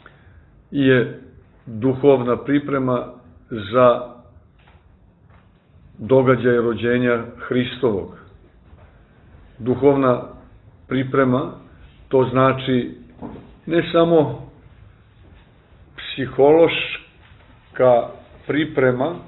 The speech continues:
da bismo emotivno bolje doživeli taj događaj ili predstavili sebi u nekim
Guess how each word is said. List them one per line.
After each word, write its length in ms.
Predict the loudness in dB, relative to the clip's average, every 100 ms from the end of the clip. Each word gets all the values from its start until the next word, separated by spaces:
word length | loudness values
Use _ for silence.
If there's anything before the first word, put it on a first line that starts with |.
| -20 _ _ _ _ -20 _ -2
da 180 | 0
bismo 680 | 2 0 -6 -4 0 0 -2 -2
emotivno 800 | 2 4 2 0 -2 -2 -2 -4
bolje 600 | 0 4 4 4 2 -2 -12 -20 _ _ _ _ _ _
doživeli 1000 | -20 -8 -4 -4 -2 0 2 2 2 -4 -10 -20 _ _ _ _ _ _
taj 240 | 2 4 4
događaj 540 | 4 4 2 2 2
ili 320 | 2 0 0
predstavili 680 | 2 2 2 2 4 4 -2 -4
sebi 300 | 2 2 2
u 100 | -2
nekim 340 | -2 -4 -6